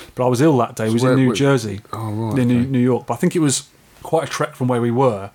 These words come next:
Speaker 2: Mm.
Speaker 1: But if I'd known about it and I knew it was there, I didn't realise it was so close, I would have made the trek to go
Speaker 2: Yeah.
Speaker 1: there. But
Speaker 2: He's got some
Speaker 1: unfortunately,
Speaker 2: fantastic machines, hasn't he?
Speaker 1: Oh, God, yeah, he's got such a nice
Speaker 2: Yeah.
Speaker 1: collection.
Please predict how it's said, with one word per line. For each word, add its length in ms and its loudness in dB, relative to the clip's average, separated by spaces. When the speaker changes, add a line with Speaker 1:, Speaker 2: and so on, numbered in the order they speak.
Speaker 2:
Mm. 300 -4
Speaker 1:
But 60 -6
if 100 -4
I'd 140 0
known 220 4
about 280 -4
it 60 -4
and 80 -4
I 40 0
knew 240 2
it 80 -2
was 160 -4
there, 240 0
I 60 -2
didn't 220 -4
realise 260 0
it 60 -8
was 120 -4
so 180 -4
close, 420 -4
I 60 -4
would 100 0
have 100 -2
made 200 0
the 60 -8
trek 300 -6
to 100 -6
go 120 -2
Speaker 2:
Yeah. 100 -2
Speaker 1:
there. 240 -6
But 160 -2
Speaker 2:
He's 80 -4
got 100 -2
some 100 0
Speaker 1:
unfortunately, 320 -4
Speaker 2:
fantastic 420 -6
machines, 420 -4
hasn't 240 -4
he? 60 -2
Speaker 1:
Oh, 180 -4
God, 240 -4
yeah, 80 -2
he's 120 -4
got 100 -6
such 300 -4
a 120 -6
nice 400 -2
Speaker 2:
Yeah. 60 -14
Speaker 1:
collection. 500 -6